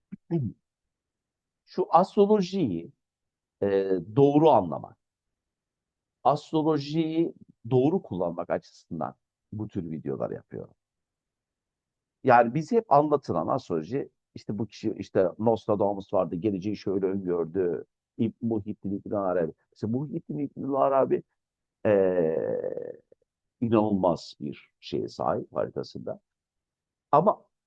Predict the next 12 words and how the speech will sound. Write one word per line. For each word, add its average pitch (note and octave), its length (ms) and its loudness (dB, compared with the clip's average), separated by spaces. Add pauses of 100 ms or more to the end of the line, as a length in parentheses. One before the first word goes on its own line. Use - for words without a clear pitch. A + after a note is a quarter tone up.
(800)
bu, D#3 240 0
bu G#2+ 320 -8
olay C3+ 380 6
bu G2 120 -6
değil F2 300 2
arkadaşlar. - 540 -8 (880)
Yani A2 240 2
astroloji D#3+ 760 2 (120)
gelecek C3+ 500 2
öngörme C3 520 0
sanatı A2 480 -2
değil. F2+ 280 -2